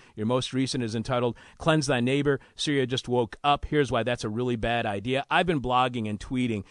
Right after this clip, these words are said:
that this is the begin-, what's, what we are seeing in the Middle East, what we're seeing with,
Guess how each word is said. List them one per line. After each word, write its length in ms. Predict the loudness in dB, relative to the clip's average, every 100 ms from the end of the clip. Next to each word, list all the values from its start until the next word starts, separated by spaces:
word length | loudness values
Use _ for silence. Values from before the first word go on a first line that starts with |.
| -18 -4
that 200 | -4 0
this 220 | -2 0
is 180 | -4 -4
the 80 | -4
begin-, 360 | -6 -6 -4
what's, 200 | 0 -2
what 420 | -4 -8 0 2 2
we 120 | 0
are 80 | 0
seeing 640 | -2 0 0 0 -2 -6 -12 _ _
in 260 | -4 -2 0
the 80 | 0
Middle 320 | 0 0 -2
East, 220 | -6 -6
what 120 | -6
we're 160 | -2 -2
seeing 320 | -2 -2 -2
with, 180 | -2